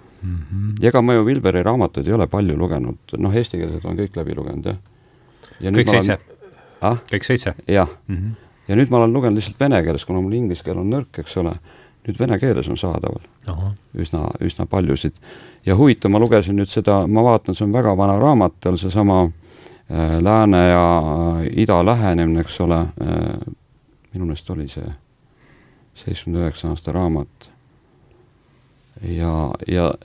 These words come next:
Speaker 2: ja seal ta kirjeldab väga võimsalt seda, seda, no, noh, ta nimetab seda ühtsuskogemus, see on see kõrgem siis,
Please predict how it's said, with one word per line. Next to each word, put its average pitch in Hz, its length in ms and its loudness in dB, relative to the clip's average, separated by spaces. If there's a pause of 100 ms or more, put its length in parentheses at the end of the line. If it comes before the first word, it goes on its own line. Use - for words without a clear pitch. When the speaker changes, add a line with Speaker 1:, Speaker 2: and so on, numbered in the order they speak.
(500)
Speaker 2:
ja 92 160 0
seal 120 280 2
ta 87 100 0
kirjeldab 95 600 0 (140)
väga 113 260 0
võimsalt 95 560 -2
seda, 80 560 -6 (1040)
seda, 82 460 -6 (960)
no, 92 180 -4 (160)
noh, - 180 0
ta 95 200 0
nimetab 104 440 2
seda 85 440 -2 (600)
ühtsuskogemus, 80 840 -4
see - 80 -8
on 82 80 -8
see 87 100 -4
kõrgem 78 460 -2
siis, - 260 -10